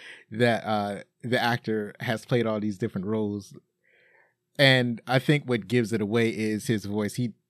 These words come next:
does have a very unique voice that really gives him away. So this movie was directed by Jonathan Dean, and he's, you, you probably remember his name 'cause he's developed such great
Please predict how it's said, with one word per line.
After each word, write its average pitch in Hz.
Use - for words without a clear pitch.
does 143
have 113
a 110
very 107
unique 104
voice 101
that 107
really 117
gives 101
him 101
away. 90
So 135
this 147
movie 139
was 110
directed 120
by 107
Jonathan 127
Dean, 101
and 113
he's, 127
you, 131
you 139
probably 135
remember 123
his 117
name 123
'cause 107
he's 120
developed 107
such 104
great 110